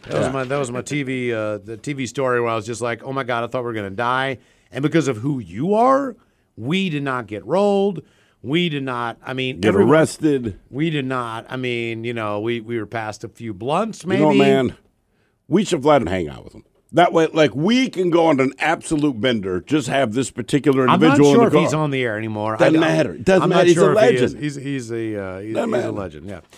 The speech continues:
Speaker 1: Uh, anyway, uh, so we move on here. Uh, a couple of emails about the Greatest Story Never Told podcast. By the way, if you, uh, are listening to the podcast,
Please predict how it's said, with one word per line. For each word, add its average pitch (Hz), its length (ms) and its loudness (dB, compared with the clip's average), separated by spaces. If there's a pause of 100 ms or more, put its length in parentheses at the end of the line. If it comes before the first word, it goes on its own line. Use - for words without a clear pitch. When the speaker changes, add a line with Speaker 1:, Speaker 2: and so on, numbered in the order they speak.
(200)
Speaker 1:
Uh, 214 180 2
anyway, 220 460 6
uh, 165 380 2
so - 120 -2
we 196 80 4
move 180 200 2
on 160 160 2
here. 185 200 -4 (320)
Uh, 190 500 6
a 202 80 0
couple 220 240 4
of 233 60 2
emails 180 540 2
about 160 220 2
the 151 60 -2
Greatest 170 300 2
Story 165 180 2
Never 139 200 -2
Told 123 180 0
podcast. 156 480 0
By 160 140 0
the 139 80 0
way, 156 240 0
if 175 280 -4
you, 170 280 -2
uh, 131 240 0
are 127 160 0
listening 139 300 -6
to 120 40 -4
the 104 100 -4
podcast, 165 440 0